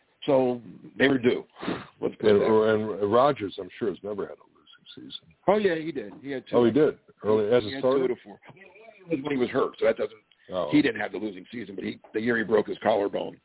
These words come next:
Speaker 2: Right.
Speaker 1: and, uh, Brent Hundley had to play quarterback. So it was under his watch, but you're right, he didn't have the losing season, but he had one.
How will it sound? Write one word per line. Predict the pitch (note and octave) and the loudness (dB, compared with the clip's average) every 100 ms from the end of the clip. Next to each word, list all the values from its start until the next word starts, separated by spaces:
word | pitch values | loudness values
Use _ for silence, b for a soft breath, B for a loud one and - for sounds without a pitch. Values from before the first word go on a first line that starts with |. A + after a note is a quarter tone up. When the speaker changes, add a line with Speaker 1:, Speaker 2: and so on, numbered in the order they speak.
| _ _ _ _ _ | _ _ _ _ _
Speaker 2:
Right. | - F2 | -6 -4
Speaker 1:
and, | F2+ F#2+ | -2 -4
uh, | F2+ E2+ | -6 -8
Brent | E2+ F#2+ F#2 | 0 2 2
Hundley | G2+ F2+ | 0 -2
had | D2 D#2+ | -4 -8
to | |
play | - D#2+ | -6 -8
quarterback. | - F2+ E2 D2 - - | -4 -4 -4 -6 -8 -2
So | - G2 - _ b b b | 0 0 -4 _ b b b
it | |
was | A#2 A#2 | 4 6
under | A#2+ G#2+ | 4 2
his | G2+ | -2
watch, | G2 G#2+ G2+ - | 0 2 2 0
but | - - | -8 -8
you're | F#2+ | -6
right, | G2+ - | -6 -6
he | F#2+ | -10
didn't | G2 F2 | -8 -8
have | E2+ E2 | -8 -10
the | |
losing | - E2+ - | -10 -12 -14
season, | G2+ - G2 - - | -16 -16 -20 -8 0
but | G#2+ | 4
he | B2+ | 6
had | A2+ | 4
one. | G#2+ G2 F#2+ | 0 -10 -12